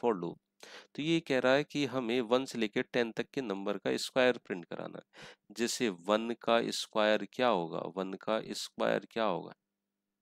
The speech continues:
वन का स्क्वायर क्या होगा, वन, टू का स्क्वायर क्या होगा, फ़ोर,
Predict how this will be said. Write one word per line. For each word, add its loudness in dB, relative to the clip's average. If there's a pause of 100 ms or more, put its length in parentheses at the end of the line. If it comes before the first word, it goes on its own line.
(1300)
वन -2
का -2
स्क्वायर -2
क्या -4
होगा, -2
वन, -6 (600)
टू 2
का 2
स्क्वायर 0
क्या 0
होगा, 0
फ़ोर, -6